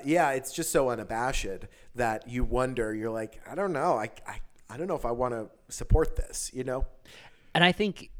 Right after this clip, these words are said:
Speaker 2: I hear that, and then I think that it sort of makes sense to me that drag performers or some, you know, they're, like, sort of drag in general as, like, an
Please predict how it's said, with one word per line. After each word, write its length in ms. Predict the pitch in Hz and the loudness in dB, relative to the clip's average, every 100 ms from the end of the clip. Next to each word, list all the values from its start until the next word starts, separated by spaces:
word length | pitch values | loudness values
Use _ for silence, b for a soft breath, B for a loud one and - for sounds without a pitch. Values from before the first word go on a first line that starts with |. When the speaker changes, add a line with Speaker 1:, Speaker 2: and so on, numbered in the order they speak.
| - | -6
Speaker 2:
I 140 | - 139 | 2 2
hear 360 | 117 - 127 117 | 2 -2 -2 0
that, 280 | 85 73 - | 0 -2 -2
and 120 | 98 | 0
then 120 | 104 | 0
I 100 | 101 | -2
think 460 | - - 101 92 - | -4 -4 -4 -4 -6
that 360 | 87 85 76 - _ b b b - - - | -4 -2 -4 -10 _ b b b -20 -20 -12
it 160 | 107 92 | -10 -4
sort 220 | 156 139 | -2 -2
of 100 | 113 | -2
makes 320 | 101 95 - | -4 -4 -6
sense 420 | - 95 92 - | -6 -4 -4 -6
to 180 | - 95 | -6 -6
me 400 | 78 73 69 62 | -4 -6 -8 -10
that 160 | - - _ - - | -10 -12 _ -20 -20
drag 560 | - 90 95 92 90 92 | -14 -4 0 0 -2 -4
performers 600 | 95 - 87 85 82 82 | -8 -6 -6 -4 -6 -8
or 40 | |
some, 300 | 82 - 87 - | -10 -6 -6 -6
you 120 | - 98 | -6 -6
know, 160 | 78 87 | -6 -8
they're, 140 | - - | -10 -8
like, 140 | 101 | -8
sort 160 | - 98 | -4 -4
of 220 | - - B B | -4 -20 B B
drag 440 | - 113 110 107 95 | -4 2 4 2 0
in 120 | 95 | -4
general 520 | 90 98 92 90 85 | -2 -2 0 0 -2
as, 160 | 69 85 | -4 -6
like, 140 | 92 | -6
an 100 | 87 | -8